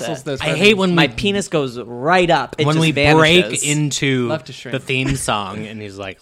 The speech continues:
Speaker 2: "Light the match."
Speaker 1: I
Speaker 2: Um,
Speaker 1: do like
Speaker 2: and it's
Speaker 1: that.
Speaker 2: on the wall. I hate it.
Speaker 1: It's very self-satisfying.
Speaker 3: That's the first,
Speaker 1: But I like it.
Speaker 3: that's the first shift to title in a Mission Impossible that I don't like.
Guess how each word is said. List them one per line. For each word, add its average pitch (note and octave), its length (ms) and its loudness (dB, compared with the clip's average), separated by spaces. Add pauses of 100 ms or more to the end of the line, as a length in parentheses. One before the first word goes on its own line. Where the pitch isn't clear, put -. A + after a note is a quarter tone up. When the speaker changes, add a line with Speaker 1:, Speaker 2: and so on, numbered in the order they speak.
Speaker 2:
"Light G2 320 -8
the G2 80 -14
match." F#2+ 640 -12
Speaker 1:
I F#3 120 -4
Speaker 2:
Um, G3+ 40 -4
Speaker 1:
do G#3 140 -6
like A#2 260 -12
Speaker 2:
and B2 140 -6
it's A2+ 80 -10
Speaker 1:
that. A#2+ 80 -8
Speaker 2:
on A#2 100 -8
the A2 60 -8
wall. G#2+ 280 -4
I G#2 60 -8
hate F#2 320 -14
it. - 60 -16
Speaker 1:
It's - 120 -14
very F3+ 220 -10
self-satisfying. A#2+ 640 -16
Speaker 3:
That's D3 240 0
the D3+ 140 -2
first, - 680 -2
Speaker 1:
But C#3+ 100 -14
I C3 60 -12
like B2 280 -14
it. - 20 -18
Speaker 3:
that's D#3 160 -2
the E3+ 100 -4
first - 560 -6
shift - 580 -4
to C#3+ 100 -4
title C3+ 460 -4
in B2 200 -8
a A#2+ 60 -6
Mission A#2+ 260 -8
Impossible A#2 420 -10
that A2+ 140 -12
I G#2 80 -10
don't F#2+ 320 -18
like. C#2+ 320 -18